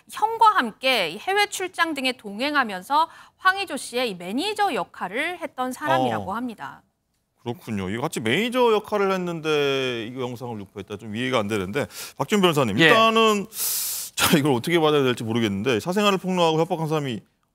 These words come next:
Speaker 2: 형수입니다. 충격적입니다.
Speaker 3: 충격적입니다. 원래는 처음에 뭔가 이거 해킹 당한 거 아니냐, 그리고 다른 전 여-, 전 여자친구가 한 거다 이렇게 얘기가 됐는데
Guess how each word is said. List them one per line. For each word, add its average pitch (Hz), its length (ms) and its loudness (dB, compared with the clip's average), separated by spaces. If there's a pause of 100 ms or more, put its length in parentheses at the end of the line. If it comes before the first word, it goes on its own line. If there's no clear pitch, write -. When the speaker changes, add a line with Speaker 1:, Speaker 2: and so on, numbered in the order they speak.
(120)
Speaker 2:
형수입니다. 220 680 -4
충격적입니다. 180 540 -2
Speaker 3:
충격적입니다. 107 420 -8 (320)
원래는 214 640 0
처음에 226 500 0
뭔가 180 640 0
이거 175 160 -10
해킹 226 300 -6
당한 180 220 2
거 170 60 0
아니냐, 127 800 -2
그리고 139 220 -8
다른 151 480 0
전 131 240 -2
여-, 196 100 2 (200)
전 160 200 -2
여자친구가 254 520 -2
한 214 160 -2
거다 175 240 2
이렇게 185 260 -4
얘기가 156 140 0
됐는데 139 460 -4